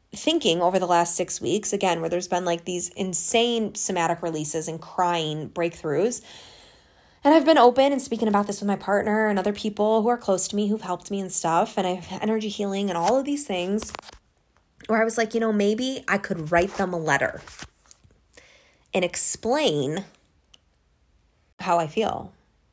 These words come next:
you know? Like, I could try and get them to understand why <laughs> I've been gone and, like, all that I've worked through. But then I realized, again, it's the same thing that happened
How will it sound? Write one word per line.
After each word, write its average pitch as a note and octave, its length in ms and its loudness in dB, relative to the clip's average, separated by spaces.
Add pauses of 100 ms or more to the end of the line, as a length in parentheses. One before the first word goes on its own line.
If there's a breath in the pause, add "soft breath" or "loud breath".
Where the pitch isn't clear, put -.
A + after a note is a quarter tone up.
(1000)
you F3+ 120 -4
know? E3 340 -2 (1080)
Like, F#3 200 0
I F#3+ 120 2
could - 460 -4
try F#3+ 360 0
and G3 280 -2
get F#3 140 -6
them F#3 140 -4
to - 160 -8
understand F3 1000 -4 (920 soft breath)
why E3+ 560 0
<laughs> - 80 -12
I've G3 160 -6
been F3+ 260 -4
gone F3 420 2
and, D#3+ 80 -4
like, D#3+ 160 -4 (140)
all E3 240 2
that E3+ 200 -2
I've D#3 340 -2
worked D#3+ 420 -8
through. - 320 -10 (1200 soft breath)
But G#3 200 0
then - 160 -12
I G3+ 140 -6
realized, G3 1000 -4
again, F#3 640 -6
it's - 140 -10
the G3+ 100 -10
same G3+ 400 -2
thing G3 200 -4
that - 100 -8
happened F2+ 640 -8